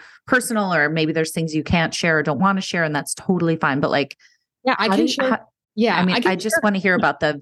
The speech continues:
Speaker 1: the first couple
Speaker 2: <laughs>
Speaker 1: days and how it is now and how's she doing and how are you doing? And oh my God, this is
Speaker 2: I
Speaker 1: incre-,
Speaker 2: mean,
Speaker 1: incredible.
Speaker 2: it was, so being on Lupron messes with your mind.
Speaker 1: Mm-hmm.
Speaker 2: And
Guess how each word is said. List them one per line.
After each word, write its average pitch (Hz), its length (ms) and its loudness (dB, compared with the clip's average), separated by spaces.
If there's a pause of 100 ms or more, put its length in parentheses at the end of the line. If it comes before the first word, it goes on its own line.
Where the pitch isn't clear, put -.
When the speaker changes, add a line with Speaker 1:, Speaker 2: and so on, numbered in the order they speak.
(140)
Speaker 1:
the 175 80 -2
first - 280 -2
couple 185 200 0
Speaker 2:
<laughs> 143 140 -2
Speaker 1:
days 196 280 2
and 165 140 -2
how 170 240 0
it 170 80 -2
is 170 140 -6
now 185 420 2
and 165 160 -2
how's 180 240 0
she - 200 -6
doing 185 420 0
and 170 160 0
how 175 180 0
are 180 60 -2
you 196 160 -2
doing? 175 400 -4
And 160 140 -2
oh 196 100 2
my 190 160 4
God, 180 380 0 (360)
this 196 160 -2
is 190 140 2
Speaker 2:
I 233 60 4
Speaker 1:
incre-, 254 200 2
Speaker 2:
mean, 269 120 0
Speaker 1:
incredible. 196 560 -2 (580)
Speaker 2:
it 262 240 0
was, 269 500 0 (140)
so 254 180 0
being 226 280 4
on 269 160 2
Lupron 247 560 2
messes 190 420 -2
with 180 180 -2
your 175 80 2
mind. 160 720 0
Speaker 1:
Mm-hmm. 170 360 -2 (100)
Speaker 2:
And 202 600 -4